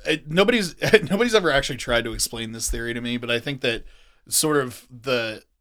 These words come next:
the action behind it, er, you know, when there, I, I remember it was either,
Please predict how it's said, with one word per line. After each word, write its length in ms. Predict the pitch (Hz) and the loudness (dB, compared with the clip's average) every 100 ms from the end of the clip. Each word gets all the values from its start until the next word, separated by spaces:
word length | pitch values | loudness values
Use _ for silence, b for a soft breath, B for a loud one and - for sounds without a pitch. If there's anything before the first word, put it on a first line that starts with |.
| _ | _
the 160 | 131 123 | -8 0
action 400 | 123 135 - 127 | 4 4 2 -4
behind 400 | 110 117 107 107 | -6 -6 -10 -10
it, 220 | 104 104 _ - | -12 -14 _ -14
er, 220 | 143 151 | -10 -10
you 200 | 185 170 | -2 4
know, 240 | 160 143 - _ _ _ _ _ _ - | 4 4 -4 _ _ _ _ _ _ 4
when 420 | 170 165 151 143 _ _ _ _ _ _ _ _ _ _ _ _ | 4 4 -2 -12 _ _ _ _ _ _ _ _ _ _ _ _
there, 400 | 160 170 180 165 160 | 2 4 4 2 2
I, 180 | 160 165 | 4 4
I 60 | 160 | 2
remember 440 | 151 165 190 170 | 0 0 2 2
it 40 | |
was 160 | 147 135 | 0 0
either, 300 | 139 139 123 | -2 0 -4